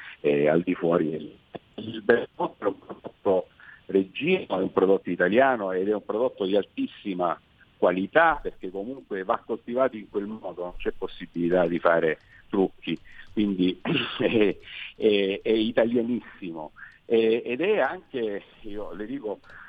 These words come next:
solo un piccolo dato, eh, che quando fu, eh, poi portata la produzione a livelli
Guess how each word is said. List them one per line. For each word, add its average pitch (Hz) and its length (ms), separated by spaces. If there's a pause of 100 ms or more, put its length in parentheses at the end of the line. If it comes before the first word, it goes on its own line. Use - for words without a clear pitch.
solo 113 340
un 98 300
piccolo 104 460
dato, 101 540
eh, 98 280
che 104 320 (100)
quando 131 640 (520)
fu, 117 500
eh, 90 220
poi 104 440 (460)
portata 95 680
la 87 120
produzione 98 520
a 87 40
livelli 92 520